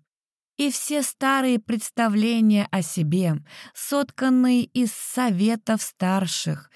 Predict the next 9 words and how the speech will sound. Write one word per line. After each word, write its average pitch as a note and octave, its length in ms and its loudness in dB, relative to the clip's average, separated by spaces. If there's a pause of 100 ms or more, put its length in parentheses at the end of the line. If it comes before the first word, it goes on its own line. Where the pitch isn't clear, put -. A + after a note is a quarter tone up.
(260)
и C4 160 2
желаний B3+ 760 4
быть G#3+ 360 2
хорошим, G3+ 920 0
идут C#4 640 -4
лесом-полем. F#3 1300 0 (600)
Так C#4+ 360 -2
через A#3 380 0
разрушение, G#3 1120 2